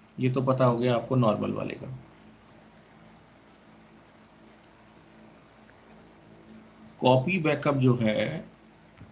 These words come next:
ये क्या करेगा, Normal backup में archive attribute set होता है। इसमें क्या है, कोई archive attribute set नहीं होगा, no any archive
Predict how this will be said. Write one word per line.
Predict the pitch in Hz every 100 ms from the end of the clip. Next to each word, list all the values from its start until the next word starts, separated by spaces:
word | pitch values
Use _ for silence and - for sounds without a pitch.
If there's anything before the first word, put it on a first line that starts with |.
| - - - - - - - 55 55 110 - - - - - - - - - - - 139
ये | 160
क्या | 170 175
करेगा, | 165 135 139
Normal | 151 135 135 156 170
backup | 135 131 127 147 135 - - - _ - - - 127
में | 156 -
archive | 139 131 160 160
attribute | 151 160 156 160
set | - 160
होता | 156 143
है। | - - - - - - - -
इसमें | 139 131 180
क्या | 175 160
है, | 151 180 - - -
कोई | 175 190 -
archive | 147 131 160 170
attribute | 147 127 135 135 147
set | - 131 120
नहीं | 107 95
होगा, | - - - _ - 113
no | 120 139 170 208 - - - - - - - - - - - 135
any | 131 123 135 - - - - - - - - - - - - - - - - - - - - - - -
archive | 117 120 123 120 120